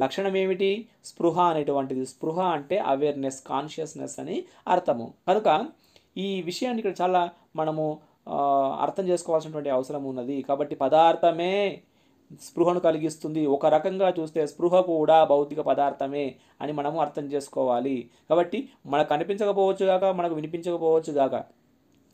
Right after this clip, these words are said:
కానీ స్పృహ కూడా మానవ దేహం యొక్క భౌతికమైనటువంటి అంశాల, భౌతిక పదార్థాల ఫలితమే అవేర్‌నెస్. కనుక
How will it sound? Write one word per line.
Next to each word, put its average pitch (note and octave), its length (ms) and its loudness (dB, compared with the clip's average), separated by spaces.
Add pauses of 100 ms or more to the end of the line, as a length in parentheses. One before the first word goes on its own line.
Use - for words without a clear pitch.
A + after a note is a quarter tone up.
కానీ C#3+ 320 2 (200)
స్పృహ G3 380 2
కూడా D#3+ 580 6 (140)
మానవ C#3 680 2 (300)
దేహం D3+ 480 -2
యొక్క D3 420 0
భౌతికమైనటువంటి D3 1400 0
అంశాల, C3 760 -2
భౌతిక C#3+ 360 -4
పదార్థాల D3 680 2 (360)
ఫలితమే C#3+ 580 0
అవేర్‌నెస్. C3 840 -2
కనుక C#3 400 2